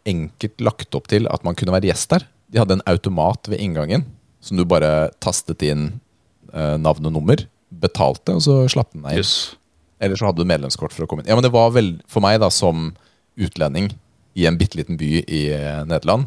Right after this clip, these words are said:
Speaker 1: var det veldig, veldig
Speaker 2: Mm.
Speaker 1: greit. Så var det stort, fint gym, og det var kjempebra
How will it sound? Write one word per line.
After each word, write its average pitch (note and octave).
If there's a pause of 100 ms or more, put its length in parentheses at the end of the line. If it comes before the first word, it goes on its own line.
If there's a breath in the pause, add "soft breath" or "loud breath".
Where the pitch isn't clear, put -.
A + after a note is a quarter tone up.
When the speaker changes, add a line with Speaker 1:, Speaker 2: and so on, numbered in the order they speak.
(120)
Speaker 1:
var F2
det E2
veldig, D#2
veldig -
Speaker 2:
Mm. -
Speaker 1:
greit. E2
Så -
var D#3+
det -
stort, A2
fint F#2+
gym, F2
og F#2
det F#2+
var A2
kjempebra -